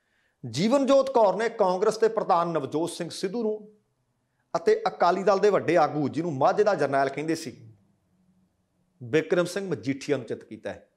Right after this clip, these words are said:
ਤੇ ਇੱਥੇ ਇਹ ਵੀ ਦੱਸਣ ਵਾਲੀ ਗੱਲ ਹੈ ਕਿ ਦੋਵੇਂ ਆਗੂਆਂ ਨੇ ਕਦੇ ਹਾਰ ਦਾ ਮੂੰਹ ਨਹੀਂ ਸੀ ਵੇਖਿਆ। ਆਪਾਂ ਬੀਤੇ ਪ੍ਰੋਗਰਾਮਾਂ 'ਚ ਜ਼ਿਕਰ ਕਰਦੇ ਰਹੇ ਕਿ ਜਾਂ ਤਾਂ ਦੋਵਾਂ 'ਚੋਂ ਇੱਕ ਹਾਰੂ ਜਾਂ ਦੋਵੇਂ ਵੀ ਹਾਰ ਸਕਦੇ ਆ।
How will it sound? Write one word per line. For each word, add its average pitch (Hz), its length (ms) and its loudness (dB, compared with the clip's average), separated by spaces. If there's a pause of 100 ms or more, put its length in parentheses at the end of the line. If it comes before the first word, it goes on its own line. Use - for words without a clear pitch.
(680)
ਤੇ 165 160 -8
ਇੱਥੇ 180 340 2
ਇਹ 202 160 4
ਵੀ 247 80 -4
ਦੱਸਣ 185 280 0
ਵਾਲੀ 175 220 2
ਗੱਲ 127 180 2
ਹੈ - 400 -4 (460)
ਕਿ 226 100 4
ਦੋਵੇਂ 165 460 2
ਆਗੂਆਂ 196 320 2
ਨੇ 233 80 2
ਕਦੇ 233 240 2
ਹਾਰ 147 320 2
ਦਾ 180 160 2
ਮੂੰਹ 175 140 -4
ਨਹੀਂ 208 80 -4
ਸੀ 214 100 -8
ਵੇਖਿਆ। 143 360 -4 (220)
ਆਪਾਂ 202 200 0
ਬੀਤੇ 175 280 0
ਪ੍ਰੋਗਰਾਮਾਂ 180 520 2
'ਚ 175 80 -6
ਜ਼ਿਕਰ 143 280 -2
ਕਰਦੇ 135 280 -2
ਰਹੇ 135 160 4 (720)
ਕਿ 175 80 0
ਜਾਂ 160 180 -2
ਤਾਂ 185 140 2
ਦੋਵਾਂ 202 220 0
'ਚੋਂ 202 180 -2
ਇੱਕ 175 220 -4
ਹਾਰੂ 180 260 0
ਜਾਂ 226 100 -4
ਦੋਵੇਂ 208 280 0
ਵੀ 196 140 0
ਹਾਰ 208 180 4
ਸਕਦੇ 180 340 -2
ਆ। 117 100 -2